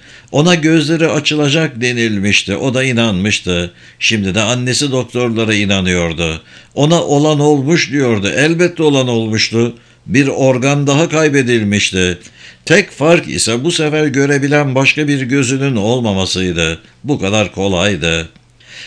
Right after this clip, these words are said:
Bu yaşanması gerekiyorsa yaşanılacaktı. Olan olmuştu. Artık bir şey değişmezdi. Öyle ya,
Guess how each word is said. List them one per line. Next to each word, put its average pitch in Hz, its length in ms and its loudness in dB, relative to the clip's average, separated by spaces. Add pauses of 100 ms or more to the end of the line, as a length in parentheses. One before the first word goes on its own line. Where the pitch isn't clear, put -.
Bu 175 180 2
yaşanması 160 720 2
gerekiyorsa 107 760 0
yaşanılacaktı. 147 1120 0 (120)
Olan 92 340 0
olmuştu. 113 640 -4 (280)
Artık 101 500 -4
bir 107 140 -2
şey 104 280 0
değişmezdi. 120 920 -2 (680)
Öyle 80 320 -2
ya, 82 240 -6